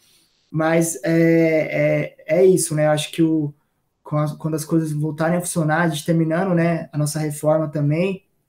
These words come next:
a gente vai tá conseguindo, mano, criar esse fluxo maior de gravação. A gente tem um lado muito forte também, que é trazer os músicos pra perto, né? De saber que os músicos são parceiros importantíssimos pro nosso trabalho, né?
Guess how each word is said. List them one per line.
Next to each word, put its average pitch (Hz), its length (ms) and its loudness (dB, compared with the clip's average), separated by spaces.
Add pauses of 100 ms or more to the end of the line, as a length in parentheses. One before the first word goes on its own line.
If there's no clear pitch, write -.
(120)
a 135 80 -4
gente 143 140 -4
vai 151 140 2
tá 156 140 -2
conseguindo, 156 480 -2
mano, 156 600 -2 (1040)
criar 160 220 2
esse 160 160 0
fluxo 180 420 0
maior 175 440 4
de 160 100 0
gravação. 160 840 0 (200)
A 156 120 2
gente 165 100 0
tem 180 100 2
um 175 100 2
lado 175 240 4
muito 190 200 0
forte 180 320 0
também, 170 240 2
que 170 100 -2
é 170 40 0
trazer 170 260 0
os 180 140 2
músicos 175 540 2
pra 156 180 -4
perto, 175 500 0
né? 165 300 -4 (440)
De 143 120 -6
saber 151 280 0
que 160 100 -6
os 151 80 -2
músicos 165 360 -2
são 160 540 -4
parceiros 165 680 -2
importantíssimos 175 920 -4
pro 160 120 -10
nosso 156 240 -4
trabalho, 147 500 0
né? 156 240 0